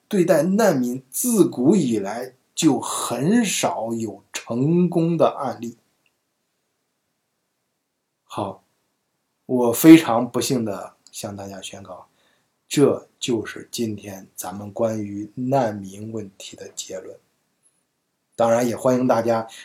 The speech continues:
加入我们德国视角的听友群啊，加入我们德国视角的社区啊。社群方法呢，就是加微信小助手 moon二零零幺四十二啊，就是，呃，moon 就是月亮的英文拼写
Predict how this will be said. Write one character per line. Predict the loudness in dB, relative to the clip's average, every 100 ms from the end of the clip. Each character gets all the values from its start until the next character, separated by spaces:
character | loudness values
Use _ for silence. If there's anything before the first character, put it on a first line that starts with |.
| _
加 | -2 0
入 | 2
我 | 0
们 | -2
德 | 0 0
国 | 0
视 | 2 2
角 | 2 -2
的 |
听 | -6 -4 -4
友 |
群 | -4 -6
啊， | -8 -10 -14 -20 -10
加 | -4 -2
入 | 0
我 | -2
们 | -6 -8
德 | -6
国 | -2 -4
视 | -4 -6
角 | -6 -8
的 | -10
社 | -4 -2 -2
区 | -2 2 2 2 _ _ _
啊。 | -16 -16 -18 _ _
社 | 0
群 | 2
方 | 6 6
法 | 6 2
呢， | 0 -4
就 | -2 -2
是 | -2 -4 -2 -4 -6
加 | -4 -2 -2 -6 -10 _ _
微 | 2 2
信 | 2
小 | 2 0
助 | 0 -2
手 | -2 -8 -14 _
moon | 0 2 2 -2 -2
二 | 0 0
零 | 0 0
零 | 0
幺 | 4 2
四 | 2 -2
十 | 2
二 | 2 0 -12 _ _
啊， | -14 -12 -8
就 | -6 -6
是， | -6 -6 -6 -8 -14 _ _ _ _
呃， | -12 -10
moon | -4 2 4 4
就 | 0
是 | -2 0
月 | 4 4
亮 | 2 -2 -8
的 | -12 -14 -16 -20 _ -10
英 | -4 -2
文 | -2
拼 | -4 -6
写 | -8